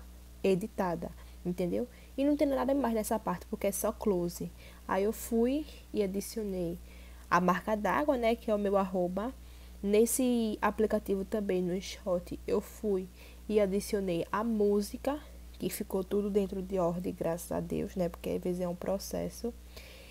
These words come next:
E pra finalizar, eu fui pro aplicativo CapCut, né,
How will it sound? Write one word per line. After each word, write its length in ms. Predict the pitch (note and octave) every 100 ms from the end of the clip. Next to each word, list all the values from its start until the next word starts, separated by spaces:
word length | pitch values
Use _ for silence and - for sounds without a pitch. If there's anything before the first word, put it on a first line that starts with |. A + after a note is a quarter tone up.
| - -
E 80 | A#3
pra 260 | - A#3+ B3
finalizar, 640 | C4+ C4 C4 A#3 G#3 G3+
eu 140 | A3
fui 260 | A#3 - A3+
pro 160 | - A#3
aplicativo 640 | A#3 A#3 A3+ - G#3 - -
CapCut, 880 | G#3+ - - - G3 G3+ - - -
né, 220 | G3 G3+